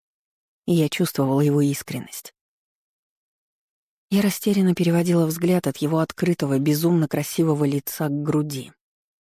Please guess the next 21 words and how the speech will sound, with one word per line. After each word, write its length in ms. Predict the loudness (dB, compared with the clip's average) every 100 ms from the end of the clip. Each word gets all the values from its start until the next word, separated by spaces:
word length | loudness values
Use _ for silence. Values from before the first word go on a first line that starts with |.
| _ _ -8
на 120 | -4
которой 440 | -2 -2 -2 -2 -4
аккуратно 560 | -4 -2 -2 -2 -2
против 320 | 0 -4 -4
сердца 400 | -6 -4 -4 -4
высвечивались 760 | -6 -2 -2 -2 -2 -2 -2 -6
цифры 380 | -6 -4 -2 -4
таймера 460 | -2 -2 0 -2 -4
смерти. 580 | -6 -6 -6 -8 -16 -20 _ _ _ _ _ _ _ -6
Пять 360 | -2 -2 -6 -6
дней. 600 | -2 0 0 -2 -12 _ _ _
Всего 420 | -12 -6 -2 -4 -6 _
пять. 460 | -6 -6 -8 -20 -20 _ _ _ _ _ _ _ _ _ _ _ _ _ _
«Черт!» 580 | -10 -8 -10 -12 -18 -20 _ _ _ _ _ _ _
прошептала 540 | -4 -2 -2 -2 0 2
я 200 | 4 2
и 100 | 2
поняла, 380 | 2 2 4 0
что 180 | -2
сейчас 340 | -4 -4 -2 -2
заплачу. 540 | -2 -4 -6 -10 -12